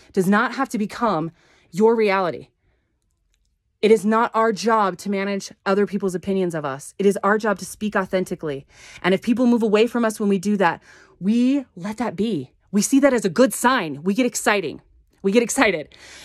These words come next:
No longer allow yourself to go into the old school cattle track of people not liking you meaning something bad.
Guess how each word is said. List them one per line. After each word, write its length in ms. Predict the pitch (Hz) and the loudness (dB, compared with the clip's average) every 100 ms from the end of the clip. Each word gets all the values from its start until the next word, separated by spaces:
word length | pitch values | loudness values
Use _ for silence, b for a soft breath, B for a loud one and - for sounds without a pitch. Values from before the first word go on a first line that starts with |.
| B | B
No 180 | 208 233 | 2 4
longer 380 | 277 240 233 220 | 4 2 2 -2
allow 360 | 196 196 190 | -2 0 0
yourself 560 | 196 185 - 143 139 _ _ _ _ _ _ - | 0 -4 -6 -8 -8 _ _ _ _ _ _ -4
to 100 | 196 | 0
go 220 | 190 196 | 2 2
into 240 | 214 202 | 0 -4
the 160 | 175 170 - | -6 -8 0
old 260 | 190 226 - | 2 2 0
school 580 | - 208 160 147 147 _ b b | -10 -4 -2 0 -2 _ b b
cattle 420 | - 233 202 190 | -6 0 0 0
track 520 | 180 - 151 139 - - b b b _ | -6 -2 0 0 -4 -20 b b b _
of 480 | 180 160 151 147 147 _ | -2 0 0 -4 -6 _
people 320 | - 240 262 | -4 -2 0
not 220 | 202 180 | 0 0
liking 340 | 165 160 - 180 | -2 -4 -2 -2
you 200 | 170 165 | -2 -2
meaning 380 | 170 170 180 175 | -2 0 0 0
something 380 | - 156 151 143 | -2 -6 -4 -4
bad. 320 | 139 127 - | -4 -6 -10